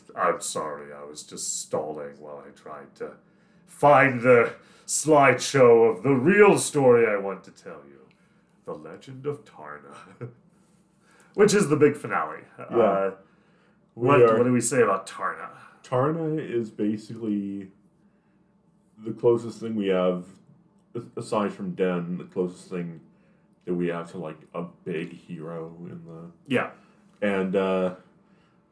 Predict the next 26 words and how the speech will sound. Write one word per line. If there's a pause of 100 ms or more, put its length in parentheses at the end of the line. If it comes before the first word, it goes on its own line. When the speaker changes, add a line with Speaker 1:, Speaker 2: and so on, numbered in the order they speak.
Speaker 2:
she
lives
on
the
planet
Bubulon. (500)
Speaker 1:
Yep.
Speaker 2:
Where
<laughs> (840)
the, (640)
uh, (580)
the,
the
South
Park
episode
where
Kitty
starts
cheesing.
Speaker 1:
I
wanted
to
talk
about
that